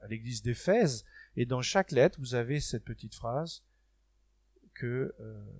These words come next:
l'é-, que l'église est, enfin, qu'il faut écouter ce que l'Esprit a à dire aux églises. Est-ce que nous sommes, en tant qu'Église, à l'écoute du Saint-Esprit ?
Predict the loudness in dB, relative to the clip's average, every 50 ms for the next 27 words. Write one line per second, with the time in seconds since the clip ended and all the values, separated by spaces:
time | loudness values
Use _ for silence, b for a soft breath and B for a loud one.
0 | -20 -20 _ _ _ _ _ _ _ -14 -12 -10 -10 -10 -12 -16 -16 -14 -12 -12
1 | -12 -10 -10 -10 -8 -8 -6 -6 -8 -8 -8 -8 -10 -8 -10 -10 -12 _ _ _
2 | _ _ _ _ -16 -14 -8 -4 0 2 2 2 2 -2 -6 -4 0 0 0 0
3 | 0 -4 -6 -6 -4 -4 -2 -2 -2 -4 -4 -6 -6 -6 -6 -6 -6 -6 -6 -8
4 | -8 -8 -12 -16 _ _ _ _ _ -12 -12 -12 -12 -12 -12 -10 -8 -8 -8 -8
5 | -10 -12 _ _ _ _ _ _ -10 -10 -8 -8 -8 -10 -12 -12 -14 -12 -10 -8
6 | -8 -8 -8 -10 _ _ _ _ _ _ _ _ _ _ _ _ _ _ _ _
7 | _ _ 2 4 4 4 2 0 -2 -2 -2 -2 -2 -2 2 2 2 4 2 0
8 | -2 -2 -2 -4 -4 -4 -6 -6 -6 -6 -6 -4 -2 -2 0 0 -2 -4 -6 -12
9 | -12 -12 -12 _ -18 -20 -20 _ _ _ _ _ _ _ _ -14 -10 -8 -8 -8
10 | -6 -4 -4 -4 -4 -4 -6 -8 -10 -12 -12